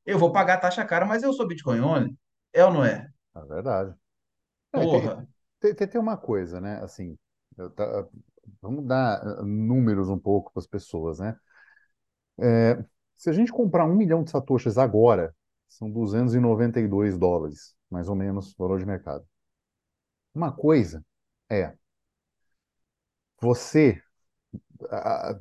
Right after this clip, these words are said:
Speaker 2: você ter um output de saída de registro de uma corretora com K Y C que você sacou duzentos e noventa e dois dólares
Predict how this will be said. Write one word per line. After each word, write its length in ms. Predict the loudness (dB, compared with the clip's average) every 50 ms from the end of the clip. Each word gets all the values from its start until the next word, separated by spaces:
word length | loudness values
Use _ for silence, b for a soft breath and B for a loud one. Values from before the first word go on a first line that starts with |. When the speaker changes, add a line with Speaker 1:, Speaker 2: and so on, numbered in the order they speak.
| -8
Speaker 2:
você 260 | -6 -4 -4 -2 -2 -2
ter 180 | 0 2 2
um 120 | 2 2 2
output 840 | 0 0 -2 -4 -6 -4 0 2 2 2 2 2 0 -2 -2 -2
de 120 | -2 -2
saída 520 | -4 0 2 4 4 4 4 2 2 2 2
de 100 | 2 2
registro 460 | 2 2 0 0 -2 -4 -4 -4 -2
de 80 | -2 0
uma 140 | 0 0
corretora 580 | -2 -2 -2 0 -2 -2 0 0 0 2 2 2
com 140 | 0 -2 -4
K 140 | -2 -2 -2
Y 360 | -2 -4 -10 -12 -10 -10 -10
C 220 | -10 -8 -8 -8
que 100 | -6 -4
você 340 | -2 -2 -4 -4 -4 -8 -8
sacou 500 | -6 -2 -2 -2 -2 -2 -2 0 0 0
duzentos 600 | 0 -2 -2 -2 -2 -4 -4 -4 -4 -6 -8 -8
e 40 | -6
noventa 420 | -4 -4 -4 -4 -4 -4 -4 -4 -4
e 40 |
dois 280 | -4 -2 -4 -4 -4 -4
dólares 520 | -4 -2 -2 -2 -2 -4 -6 -12 -20 -20